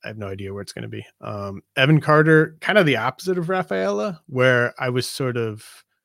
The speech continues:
too focused on his lack of, uh, you know, impact, for lack of a better word, but just sort of, you know, exit velocities are not Evan Carter's friend,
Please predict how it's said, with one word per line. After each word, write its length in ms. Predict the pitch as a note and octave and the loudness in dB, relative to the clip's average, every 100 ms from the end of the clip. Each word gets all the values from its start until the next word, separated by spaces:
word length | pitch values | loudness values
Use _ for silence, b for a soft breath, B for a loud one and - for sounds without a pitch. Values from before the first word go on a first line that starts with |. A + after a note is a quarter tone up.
| _ _ _ _ _ _ _ - | _ _ _ _ _ _ _ -16
too 280 | - E3 D#3+ | -6 -2 -2
focused 640 | - - C3 - C3+ - | -2 -4 -4 -2 -6 -8
on 280 | - B2+ A#2+ | -10 -8 -8
his 580 | A2+ - A#2+ A2 G#2 - | -10 -8 -6 -6 -8 -14
lack 480 | A2 G#2+ G#2+ A2+ - - | -14 -14 -12 -12 -12 -10
of, 340 | A#2+ G#2+ G#2 G#2+ G#2+ | -8 -8 -10 -12 -14
uh, 460 | G2 G2 G2 G2 _ _ _ _ _ - | -14 -14 -16 -18 _ _ _ _ _ -18
you 100 | C#3 | -16
know, 80 | - D#3 | -12 -8
impact, 540 | A#2+ - A#2 A2+ - | -8 -6 -8 -8 -8
for 300 | C#3 A2+ A2 _ _ _ - | -6 -4 -6 _ _ _ -14
lack 220 | B2+ A#2+ | -12 -10
of 60 | A#2+ | -6
a 40 | |
better 180 | B2 B2 | -4 -2
word, 200 | A#2+ A#2 | -2 -4
but 180 | A2+ - | -8 -12
just 160 | B2 - | -12 -8
sort 160 | A#2 | -8
of, 180 | G#2 - _ _ _ - | -10 -16 _ _ _ -12
you 60 | |
know, 100 | A#2 _ - | -12 _ -2
exit 300 | E3 D#3+ D#3+ | 0 0 -4
velocities 800 | D3 C3+ C3 - B2 A#2+ A2 - _ | 0 2 2 0 -2 -2 -4 -10 _
are 120 | B2+ A2 | -8 -6
not 520 | A2 G#2+ G#2 - - _ _ _ _ _ _ D3+ | -6 -8 -10 -16 -20 _ _ _ _ _ _ -8
Evan 220 | A2+ G#2+ | -6 -6
Carter's 380 | A#2+ A2+ G#2 - | -6 -6 -8 -12
friend, 540 | - A2+ A#2 C3 | -6 -4 -4 -6